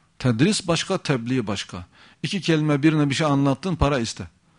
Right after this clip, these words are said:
Olmaz. Yarım sayfa Kur'an okudun, para iste. Olmaz. Ama işin budur, tedris yapıyorsun, sürekli ders veriyorsun. Eğer imkanın varsa yine almamalısın. İhlas bunu gerektirir.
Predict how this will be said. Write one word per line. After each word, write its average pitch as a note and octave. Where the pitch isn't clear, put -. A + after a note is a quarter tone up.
Olmaz. C3+
Yarım E3+
sayfa E3+
Kur'an F3
okudun, D#3
para C#3+
iste. A2+
Olmaz. C3+
Ama F3+
işin A#3+
budur, G3
tedris E3+
yapıyorsun, D3
sürekli F#3
ders -
veriyorsun. B2
Eğer G3+
imkanın F#3
varsa G3
yine F3
almamalısın. A2+
İhlas D#3
bunu C#3+
gerektirir. G2+